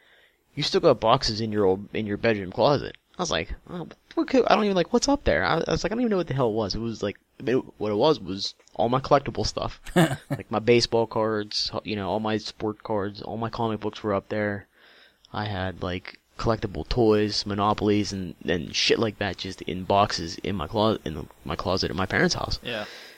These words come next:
Speaker 1: So I finally took it back, and I just happened to be, like, going through everything to see, like, what I had,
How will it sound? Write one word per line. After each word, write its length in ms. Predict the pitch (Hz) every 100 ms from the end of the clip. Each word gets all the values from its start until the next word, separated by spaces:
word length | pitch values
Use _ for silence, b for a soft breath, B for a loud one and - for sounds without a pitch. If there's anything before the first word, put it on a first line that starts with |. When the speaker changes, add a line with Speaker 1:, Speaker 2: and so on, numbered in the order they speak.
| B
Speaker 1:
So 160 | - 113
I 80 | 104
finally 400 | - 156 156 127
took 180 | - 107
it 100 | -
back, 420 | 131 113 123 - B B _ _ _ _ _ _ - - -
and 240 | 107 104
I 60 | 104
just 220 | 107 -
happened 320 | 117 113 113
to 40 |
be, 240 | 98 107 104
like, 180 | 92 95
going 220 | 110 101
through 260 | - 131
everything 360 | 117 98 104 98
to 100 | 92
see, 180 | - 107
like, 160 | 90 -
what 200 | 101 95
I 100 | 90
had, 280 | 95 110